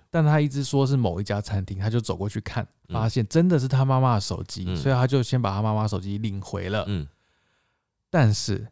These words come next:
Speaker 1: 他不打算跟他妈妈讲。
Speaker 2: 为什么？
Speaker 1: 他打-，他，<laughs> 他打算好好给他妈一个教训。
Speaker 2: 那结果呢？
Speaker 1: 后来他妈妈用爸爸的电话打给，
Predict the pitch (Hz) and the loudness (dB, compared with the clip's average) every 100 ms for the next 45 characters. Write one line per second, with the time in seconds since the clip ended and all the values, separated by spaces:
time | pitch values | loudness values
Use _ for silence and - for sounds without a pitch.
0 | _ _ - 180 - 202 131 98 127 120 | _ _ -8 -6 -2 0 0 0 0 2
1 | 110 110 101 92 90 98 _ _ _ _ | 2 2 0 -2 -6 -10 _ _ _ _
2 | _ - 180 180 101 76 - _ _ _ | _ -6 -2 2 0 0 -6 _ _ _
3 | _ - 240 190 104 - - 180 185 _ | _ 0 2 4 2 0 -2 0 0 _
4 | _ 131 - - - 202 151 101 139 127 | _ -10 -10 -6 4 6 6 4 2 2
5 | - _ _ - 131 147 113 - 104 117 | -2 _ _ 0 2 4 2 0 -2 0
6 | 120 147 127 - 127 101 - - - _ | 0 0 -2 2 2 2 -6 -10 -12 _
7 | _ _ _ _ _ _ - 156 - 110 | _ _ _ _ _ _ -6 -2 2 6
8 | 104 82 233 165 113 - 180 180 175 170 | 6 8 8 8 4 2 2 4 4 4
9 | 170 147 170 117 98 113 110 104 - - | 2 2 2 2 0 2 0 0 -4 -4
10 | 87 | -6